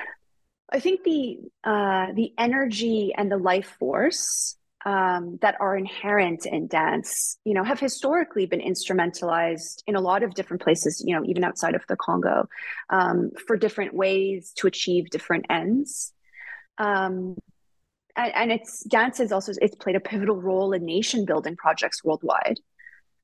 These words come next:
Um, so I think some of us can sort of intuitively glean, um, the application in that regard.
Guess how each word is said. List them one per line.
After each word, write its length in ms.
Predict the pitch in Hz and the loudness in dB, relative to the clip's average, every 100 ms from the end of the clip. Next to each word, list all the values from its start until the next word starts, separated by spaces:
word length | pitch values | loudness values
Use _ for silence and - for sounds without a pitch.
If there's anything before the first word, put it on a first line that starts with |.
| - | -2
Um, 420 | 196 180 180 - | 0 0 -2 -8
so 160 | - 208 | 0 2
I 40 | |
think 180 | 214 208 | 2 -2
some 180 | 220 202 | 0 0
of 100 | 190 | 0
us 140 | - | -2
can 160 | 214 190 | -4 0
sort 120 | 185 | 0
of 60 | |
intuitively 960 | - 190 - 202 196 190 175 180 180 180 190 | 2 0 -2 0 0 0 0 -2 0 -2 0
glean, 680 | 196 208 220 202 180 175 175 - | 0 2 2 0 0 -4 -8 -4
um, 380 | 175 170 170 175 | 0 0 0 -2
the 120 | 170 | 2
application 640 | 185 - 180 185 180 - 175 | 2 2 -4 0 2 0 -2
in 80 | |
that 200 | 170 170 | 2 2
regard. 520 | 180 180 147 185 214 | 0 0 2 2 0